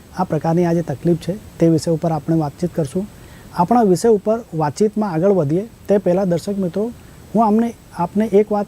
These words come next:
સ્પષ્ટ રીતે કરી દઉં કે લિવરનું કામ શું છે. તો લિવરને આપણે જો એની કામગીરીને જો સરળ રીતે,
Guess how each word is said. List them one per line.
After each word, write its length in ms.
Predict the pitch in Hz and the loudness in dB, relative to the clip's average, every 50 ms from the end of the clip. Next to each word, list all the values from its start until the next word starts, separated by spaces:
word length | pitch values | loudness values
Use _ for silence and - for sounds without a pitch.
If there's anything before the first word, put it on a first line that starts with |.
| - - - | -8 -12 -18
સ્પષ્ટ 380 | - - - 226 220 - - | -14 -6 -6 -6 -4 -4 -4
રીતે 160 | 185 165 185 | -4 -2 -2
કરી 180 | 170 - 165 165 | -4 -2 -2 -2
દઉં 180 | 185 220 254 247 - | -2 -2 -4 -6 0
કે 80 | - 233 | 2 2
લિવરનું 560 | 208 180 175 180 190 220 233 233 226 233 226 | 4 6 6 6 6 4 2 0 -2 -4 -6
કામ 280 | - - 180 196 214 202 | -4 -4 -2 -2 -2 -2
શું 240 | - - 233 233 | -2 -2 -4 -4
છે. 280 | 202 - 190 226 - - - - - - - - - - - - - - - - | -4 -4 -8 -10 -10 -20 -20 -20 -20 -20 -20 -20 -20 -20 -20 -20 -20 -10 -2 0
તો 80 | 254 | 2
લિવરને 500 | 226 196 190 196 208 233 254 254 254 254 | 4 4 4 4 4 2 2 0 -2 -2
આપણે 360 | 247 196 180 - 214 226 220 | -2 -4 -4 -4 -2 -2 0
જો 100 | 208 226 240 - - 185 | 0 0 -2 -2 -2 0
એની 180 | 180 196 208 | 0 0 0
કામગીરીને 540 | 202 196 170 190 208 202 226 226 220 214 208 | 0 0 0 0 2 2 2 2 2 0 -2
જો 120 | 185 202 160 - | -4 -6 -6 -2
સરળ 260 | - 190 220 254 247 | 0 2 4 4 4
રીતે, 280 | 214 190 170 196 190 | 4 2 2 0 -2